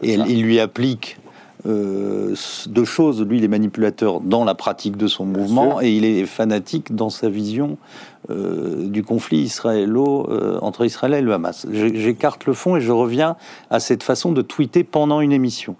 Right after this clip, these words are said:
Speaker 2: Ouais.
Speaker 1: Je sais pas si vous imaginez, si vous êtes Manuel Bompard, donc vous êtes celui qui travaille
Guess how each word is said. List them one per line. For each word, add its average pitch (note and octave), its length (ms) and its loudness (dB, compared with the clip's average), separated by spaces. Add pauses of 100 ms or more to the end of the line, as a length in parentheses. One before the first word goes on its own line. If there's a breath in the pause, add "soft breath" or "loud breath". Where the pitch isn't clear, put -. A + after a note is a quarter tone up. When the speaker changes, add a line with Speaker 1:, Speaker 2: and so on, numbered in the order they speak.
Speaker 2:
Ouais. F#2 140 -2
Speaker 1:
Je G2 40 -6
sais - 60 -12
pas E3+ 100 2
si - 120 -4
vous B2+ 140 2
imaginez, B2 360 2
si - 80 -10
vous A2 160 -2
êtes G#2 100 0
Manuel A#2+ 300 2
Bompard, A2 520 -2 (580 loud breath)
donc A2 180 2
vous A2+ 220 2
êtes - 280 -2 (340 loud breath)
celui C3+ 360 0
qui G#2+ 120 -8
travaille C#3 520 0